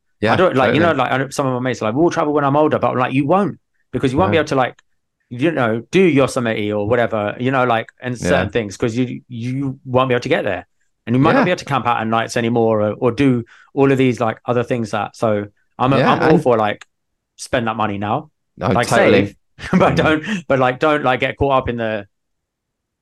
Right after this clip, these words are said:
Speaker 2: after, like, say, for retirement, like, you
Speaker 1: Yeah,
Speaker 2: know,
Speaker 1: yeah,
Speaker 2: I'm,
Speaker 1: I
Speaker 2: I'm a,
Speaker 1: totally agree.
Speaker 2: I'm a bad
Speaker 1: That's the
Speaker 2: person to listen to on a podcast 'cause I'm pretty frivolous in that sense.
Speaker 1: No,
Speaker 2: I,
Speaker 1: you
Speaker 2: I
Speaker 1: couldn't
Speaker 2: can
Speaker 1: in the
Speaker 2: con-, I can convince my, sorry, quickly, I can convince my wife by putting a, planting a couple of seeds of, "We need a holiday."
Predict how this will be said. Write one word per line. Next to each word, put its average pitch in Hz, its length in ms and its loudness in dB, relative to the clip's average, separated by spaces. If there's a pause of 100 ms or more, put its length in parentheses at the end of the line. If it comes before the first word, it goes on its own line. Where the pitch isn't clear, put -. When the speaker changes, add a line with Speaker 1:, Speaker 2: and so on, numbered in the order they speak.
Speaker 2:
after, 113 360 -2
like, 104 200 -6
say, 107 180 -2
for 107 120 -6
retirement, 101 600 -4
like, 87 320 -10
you 107 140 -6
Speaker 1:
Yeah, 90 80 2
Speaker 2:
know, 92 60 4
Speaker 1:
yeah, 95 180 4
Speaker 2:
I'm, 139 80 0
Speaker 1:
I 101 80 2
Speaker 2:
I'm 147 120 0
a, 139 100 2
Speaker 1:
totally 151 280 4
agree. 131 180 0
Speaker 2:
I'm 135 100 4
a 127 60 2
bad 151 140 2
Speaker 1:
That's 151 120 2
the 143 60 2
Speaker 2:
person 135 200 0
to 120 60 -2
listen 123 240 -2
to 113 100 -8
on 98 60 -6
a - 40 -14
podcast 101 360 -6
'cause 104 120 -8
I'm 117 160 -2 (200)
pretty 113 180 -8
frivolous 110 460 -4
in 104 80 -6
that 104 140 -4
sense. 135 340 -6 (380)
Speaker 1:
No, 311 240 4
Speaker 2:
I, 269 40 4
Speaker 1:
you 269 120 6
Speaker 2:
I 269 60 4
Speaker 1:
couldn't 330 160 4
Speaker 2:
can - 40 4
Speaker 1:
in 196 80 6
the 208 60 4
Speaker 2:
con-, 143 220 0 (320)
I 120 80 0
can 131 140 0
convince 135 340 -2
my, 107 120 -6
sorry, 107 240 0
quickly, 107 260 0
I 104 80 0
can 127 140 -4
convince 131 300 -4
my 110 80 -2
wife 98 320 -2 (460)
by 107 120 0
putting 107 280 -2
a, 104 80 -4
planting 113 340 0
a 98 60 -8
couple 107 260 -4
of 95 60 -6
seeds 101 240 -4
of, 92 120 -12
"We 107 120 -4
need 98 140 -6
a 90 40 -10
holiday." 101 520 -4